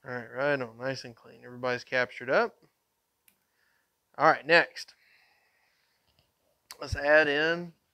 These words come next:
some eyeballs. So we're gonna rock the Enrique Puglisi. This is the U V X crustacean eyes. This is in yellow. And these things are super nice. They look awesome.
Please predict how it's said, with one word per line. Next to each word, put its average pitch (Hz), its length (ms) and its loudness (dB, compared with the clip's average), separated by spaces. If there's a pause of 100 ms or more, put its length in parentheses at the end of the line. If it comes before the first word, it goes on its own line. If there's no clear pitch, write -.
(500)
some 117 280 -20
eyeballs. 135 580 4 (1160)
So - 120 -18
we're 123 80 -6
gonna 131 140 0
rock 139 300 6 (100)
the 127 420 -12
Enrique 127 600 -8
Puglisi. 131 540 -10
This 127 200 -12
is 120 80 -14
the 120 80 -12
U 127 160 -8
V 127 180 -2
X 127 220 -4
crustacean 127 580 -8
eyes. 135 320 -4
This 123 140 -16
is 120 180 -14
in 113 220 -14
yellow. 139 400 -6 (1600)
And 120 200 -12
these 131 180 -8
things 123 220 -10
are 113 60 -12
super 139 500 -6
nice. 95 340 -18
They - 80 -18
look 120 260 -16
awesome. 123 540 -10